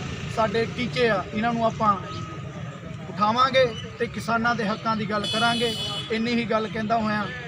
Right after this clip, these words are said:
ਮੈਂ ਧੰਨਵਾਦ ਕਰਦਾ ਸਾਡੇ ਜਲੰਧਰ ਯੂਨਿਟ ਤੋਂ ਪਰਮਜੀਤ ਮੱਲ ਜੀ, ਜਿਹੜੇ ਕਿ ਕਿਸਾਨਾਂ ਦੇ ਹੱਕ ਵਿੱਚ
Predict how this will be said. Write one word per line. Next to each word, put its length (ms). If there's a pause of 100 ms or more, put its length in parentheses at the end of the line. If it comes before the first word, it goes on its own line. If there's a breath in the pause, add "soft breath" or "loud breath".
(540)
ਮੈਂ 240
ਧੰਨਵਾਦ 420
ਕਰਦਾ 420 (680)
ਸਾਡੇ 360 (400)
ਜਲੰਧਰ 340
ਯੂਨਿਟ 240
ਤੋਂ 140 (100)
ਪਰਮਜੀਤ 440
ਮੱਲ 240
ਜੀ, 180 (1120)
ਜਿਹੜੇ 220
ਕਿ 200 (1200)
ਕਿਸਾਨਾਂ 440
ਦੇ 80
ਹੱਕ 240
ਵਿੱਚ 240